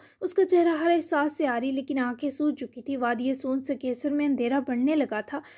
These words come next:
अब तो दारिया को उसकी बुरी आंखें नज़र आना भी बंद हो रही थी, क्योंकि उसकी आंखों में बहुत दर्द हो रहा था। "सॉरी, मुझे जाना होगा," वो हड़बड़ा कर अपना बैग और फ़ोन उठाती दौड़ी, मगर मास्क मैन बने जिल्लात ने एक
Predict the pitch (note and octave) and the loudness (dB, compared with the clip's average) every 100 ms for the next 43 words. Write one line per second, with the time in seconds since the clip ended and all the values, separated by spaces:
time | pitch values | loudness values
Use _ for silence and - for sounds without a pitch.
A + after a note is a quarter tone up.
0 | - - F4 G4 E4 C4+ C#4 D4+ E4 - | -16 -10 0 4 4 4 2 2 0 -2
1 | D#4+ C4 C#4+ D4 C4+ C4+ D4+ C#4 D4+ C4+ | -2 0 2 2 0 0 -2 2 2 4
2 | C4 C#4 D4 A#3+ C4 C#4 A#3+ A3+ A3+ C#4 | 2 2 0 0 -2 0 0 0 -4 -8
3 | C#4+ C#4 D#4+ - D4+ B3+ C4 D4 D4 B3+ | -8 -4 -4 -2 -2 -2 -2 -2 0 0
4 | C#4+ C4+ - C#4+ C4 C4 G#3+ G3+ A#3 A3+ | 0 -2 0 0 0 -2 -4 -4 -6 -6
5 | C#4+ - - - _ - E4+ D#4+ D#4 D#4+ | -8 -10 -16 -20 _ -4 0 2 2 0
6 | C#4 C4 B3+ A#3 B3+ A#3 G#3 A3 C#4 C4 | 0 2 2 2 0 -2 -4 -2 0 0
7 | B3+ G#3+ G#3+ A#3+ C4 B3 B3+ A#3 G#3+ A3 | 0 0 -2 -2 -4 -6 -4 -2 -2 -2
8 | C#4+ - D4+ D#4 C4+ A#3 A#3 C#4+ C4 C#4 | -4 -4 -2 -2 -2 -2 -2 0 4 4
9 | B3+ B3+ - - - E4+ F4 D#4 C4+ D4 | 4 -2 -10 -20 -8 2 2 4 2 0
10 | - D#4+ D4+ C#4 C#4 D4 C#4 B3 G#3+ A#3+ | -2 -2 0 2 0 0 -2 -2 0 -2
11 | D4+ C#4+ D4 D#4 | -2 -2 0 -2